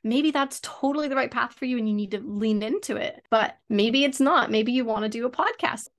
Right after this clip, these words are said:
Have to try things out in order to determine what actually works. And yeah, you have to give yourself <laughs> permission to fail,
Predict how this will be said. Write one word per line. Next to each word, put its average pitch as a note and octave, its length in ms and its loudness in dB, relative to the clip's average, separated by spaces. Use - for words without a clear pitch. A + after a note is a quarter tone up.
Have - 260 -2
to A#3 100 -6
try G#3+ 240 -2
things G3+ 240 -6
out A3 280 2
in G#3+ 120 -4
order G#3 220 -6
to G3+ 220 -8
determine G#3+ 480 0
what G3 180 0
actually - 360 -6
works. - 320 -2
And G3+ 260 -2
yeah, G#3+ 180 0
you G3+ 200 -4
have - 260 -12
to C4+ 80 -2
give A#3 140 -2
yourself G#3+ 380 -2
<laughs> - 60 -6
permission A#3+ 540 2
to A3+ 140 2
fail, A3 420 0